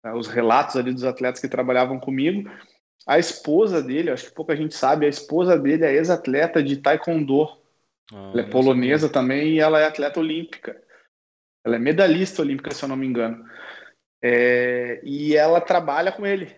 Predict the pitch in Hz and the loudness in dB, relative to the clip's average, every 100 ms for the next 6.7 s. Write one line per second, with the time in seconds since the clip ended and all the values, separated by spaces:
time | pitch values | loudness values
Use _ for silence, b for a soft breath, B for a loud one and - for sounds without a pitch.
0 | - 139 147 139 - 139 165 165 147 131 | -12 -10 -8 -10 -6 -2 0 -2 -4 -2
1 | 160 - 147 131 139 175 180 117 123 123 | -4 0 2 2 2 2 2 0 -4 2
2 | 143 175 170 - 160 160 139 117 127 135 | 4 6 4 0 -6 -6 -4 -4 -4 -4
3 | 135 127 - 143 156 147 143 131 123 143 | -6 -12 -8 -6 -2 0 2 0 -2 -8
4 | - 139 135 139 143 127 123 151 151 147 | -6 -6 -4 -2 -2 -2 -2 -2 -2 -2
5 | 151 135 123 143 147 147 - 151 135 123 | 0 4 6 6 4 2 0 -2 0 0
6 | 139 143 - 147 139 135 - | 2 0 -4 -12 -12 -14 -20